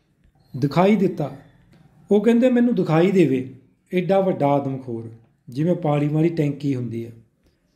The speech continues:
ਕਹਿੰਦੇ ਮੈਨੂੰ ਪੂਰਾ ਨਹੀਂ ਦਿਖਾਈ ਦਿੱਤਾ, ਬਸ ਕਹਿੰਦੇ ਜਿੱਥੇ ਮੈਂ ਖੜਾ ਸੀ ਮੈਨੂੰ ਉਹਦਾ ਢਿੱਡ ਹੀ ਦਿਖਾਈ ਦਿੰਦਾ ਸੀ। ਕੱਪੜਿਆਂ ਤੋਂ ਬਗੈਰ ਸੀ ਤੇ ਨੰਗਾ ਸੀ, ਕਾਲੇ ਰੰਗ ਦਾ ਸੀ, ਡਰਾਵਣੀ ਸ਼ਕਲ ਵਾਲਾ।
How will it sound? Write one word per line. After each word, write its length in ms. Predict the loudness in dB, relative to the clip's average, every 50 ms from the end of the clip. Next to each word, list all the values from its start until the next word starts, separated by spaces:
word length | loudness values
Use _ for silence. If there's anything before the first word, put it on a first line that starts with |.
| _ _
ਕਹਿੰਦੇ 200 | 2 2 4 4
ਮੈਨੂੰ 180 | 4 2 2 0
ਪੂਰਾ 340 | -2 0 2 4 4 4
ਨਹੀਂ 120 | 4 2 0
ਦਿਖਾਈ 280 | 0 0 0 0 0
ਦਿੱਤਾ, 260 | -2 -2 -4 -2 -2 0
ਬਸ 260 | 0 0 -2 -4 -6
ਕਹਿੰਦੇ 260 | -8 -6 -4 -4 -4
ਜਿੱਥੇ 320 | -4 -6 -6 -4 -2 0
ਮੈਂ 240 | 0 2 2 0 0
ਖੜਾ 260 | 0 0 0 0 0
ਸੀ 140 | 0 0 -2
ਮੈਨੂੰ 380 | -2 0 0 0 -2 -2 -4 -4
ਉਹਦਾ 220 | -4 -4 -2 -2 -4
ਢਿੱਡ 340 | -4 -2 -2 -2 0 2
ਹੀ 100 | 2 2
ਦਿਖਾਈ 280 | 4 2 2 0 0 0
ਦਿੰਦਾ 320 | -2 -2 -4 -6 -8 -10
ਸੀ। 80 | -12 -14 -18 -20 _ _ _ _ _ _ _ _ _ _ _ _ _ _ _ _
ਕੱਪੜਿਆਂ 440 | -2 -2 0 0 2 4 4 4 4
ਤੋਂ 140 | 2 2 2
ਬਗੈਰ 380 | 2 2 2 2 2 2 0
ਸੀ 260 | -4 -6 -8 -8 -8 -10 -14 -20 _ _ _ _ _ _ _ _ _
ਤੇ 280 | -2 0 0 0 0 -2 -2
ਨੰਗਾ 500 | 0 0 0 0 2 2 2 2 2 2
ਸੀ, 360 | 0 -2 -2 -2 -2 -2 -4 -6 -10 -8
ਕਾਲੇ 380 | -6 -2 0 2 4 4 4 4
ਰੰਗ 140 | 2 0 0
ਦਾ 200 | 0 0 -2 -2
ਸੀ, 180 | -4 -6 -12 -14 -16 -20 _ _ _ _ -12
ਡਰਾਵਣੀ 520 | -6 -2 0 2 2 2 2 2 2 2 0
ਸ਼ਕਲ 280 | 0 -2 -2 -2 -2
ਵਾਲਾ। 320 | -2 -4 -6 -8 -10 -14